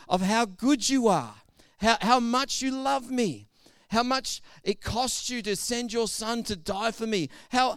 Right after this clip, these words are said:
how unworthy I am and how, how dirty I am, and yet, yet you sent him anyway, and, and Lord, you love me and you're just pouring out your love on me, and I,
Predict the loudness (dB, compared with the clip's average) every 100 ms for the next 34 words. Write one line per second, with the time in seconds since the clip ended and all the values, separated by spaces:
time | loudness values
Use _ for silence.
0 | -4 -2 0 2 0 2 6 6 6 2
1 | 2 4 4 0 -2 0 0 -2 -6 -4
2 | 0 2 2 0 0 2 4 4 2 0
3 | 2 2 2 0 0 4 4 2 -6 -2
4 | 0 0 0 0 0 -2 0 0 0 2
5 | 2 4 2 0 -8 -6 -2 0 4 4
6 | 4 -2 -2 -2 -2 -2 0 0 -4 -4
7 | 0 4 4 4 0 -2 -2 -4 -4 -2
8 | -2 -2